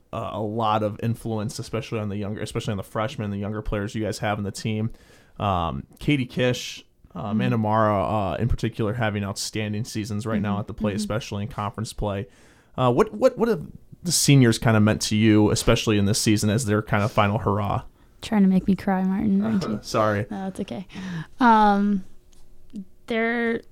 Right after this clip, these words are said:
Speaker 2: leadership is something that I try to mimic. Um, I've learned so much for them,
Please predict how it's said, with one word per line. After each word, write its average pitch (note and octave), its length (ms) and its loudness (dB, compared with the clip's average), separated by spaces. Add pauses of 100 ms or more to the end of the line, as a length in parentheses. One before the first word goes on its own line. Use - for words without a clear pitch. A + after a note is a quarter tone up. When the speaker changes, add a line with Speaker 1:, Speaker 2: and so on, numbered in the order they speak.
(400)
Speaker 2:
leadership A3 720 6 (320)
is G#3+ 360 2
something G3+ 540 2
that G#3 300 2
I G3+ 160 4
try G3+ 180 2
to F#3 80 4
mimic. F3+ 560 2 (160)
Um, G#3+ 560 2
I've G#3+ 180 -2
learned G3+ 280 6
so G3+ 100 -2
much F#3+ 220 0
for - 100 -6
them, F#3 380 2